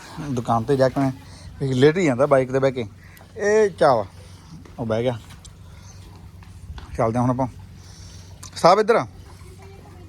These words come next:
ਅੱਗੇ ਜਾਂਦੇ ਟਰੈਕਟਰ, ਗਰਦਾ ਉਠਾਉਂਦੇ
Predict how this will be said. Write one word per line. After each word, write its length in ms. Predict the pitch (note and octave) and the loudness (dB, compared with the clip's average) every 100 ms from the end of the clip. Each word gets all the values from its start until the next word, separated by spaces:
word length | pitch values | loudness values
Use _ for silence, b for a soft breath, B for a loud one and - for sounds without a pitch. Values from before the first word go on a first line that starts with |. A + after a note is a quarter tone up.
| - - - - - - - - - - - - D3+ | -20 -20 -20 -20 -20 -20 -20 -20 -14 -6 -4 2 4
ਅੱਗੇ 140 | D3 | 6
ਜਾਂਦੇ 220 | F3 E3 | 6 6
ਟਰੈਕਟਰ, 360 | F3 E3 E3 E3+ - - C#3+ | 6 4 2 0 -2 -4 0
ਗਰਦਾ 220 | C#3+ E3 | 4 4
ਉਠਾਉਂਦੇ 260 | D3 E3 | 2 0